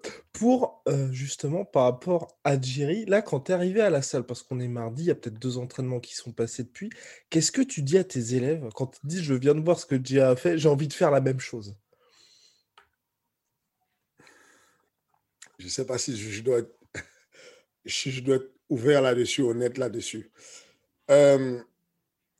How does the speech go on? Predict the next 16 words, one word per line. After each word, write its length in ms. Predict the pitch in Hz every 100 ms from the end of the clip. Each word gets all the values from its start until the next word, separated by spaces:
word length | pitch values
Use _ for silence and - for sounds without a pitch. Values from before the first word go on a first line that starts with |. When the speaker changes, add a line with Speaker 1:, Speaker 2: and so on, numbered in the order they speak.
| _ _
Speaker 2:
j'ai 280 | 113 104 180
envoyé 600 | 175 151 147 160 170 - _ _ _ 147
euh, 360 | 131 123 123
la 140 | 127 117
vidéo 360 | 120 123 131
à 80 | 131
une 80 | 127
certaine 420 | - 117 123 127
no-, 180 | 135 135 127 110 -
à 80 | 120
un 40 |
certain 280 | - 123 135
nombre 180 | 123 113
de 60 |
personnes, 400 | 107 110 - - _ _ _ _ _ _ _ _ _ _ _ _ _ _ _ _ _ _ 117
euh, 720 | 113 113 113 113 113 113